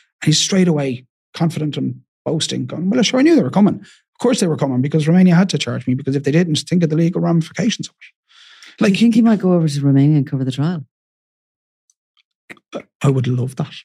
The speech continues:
Speaker 2: Would you?
Speaker 1: <laughs> It'll be ongoing for a long time.
Speaker 2: I don't know, will it?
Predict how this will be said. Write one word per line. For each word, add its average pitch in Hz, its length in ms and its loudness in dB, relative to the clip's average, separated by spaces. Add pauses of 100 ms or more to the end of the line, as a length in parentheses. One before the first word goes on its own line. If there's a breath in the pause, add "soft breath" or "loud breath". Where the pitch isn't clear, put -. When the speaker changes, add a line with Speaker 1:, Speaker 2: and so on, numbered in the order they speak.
Speaker 2:
Would 170 140 0
you? 359 120 0
Speaker 1:
<laughs> - 840 -4 (500 loud breath)
It'll 135 160 2
be 147 180 2
ongoing 151 560 4
for 127 140 0
a 127 80 2
long 139 480 2
time. 123 320 2
Speaker 2:
I 302 80 2
don't 427 140 -2
know, 453 140 -4
will 415 220 0
it? - 80 -2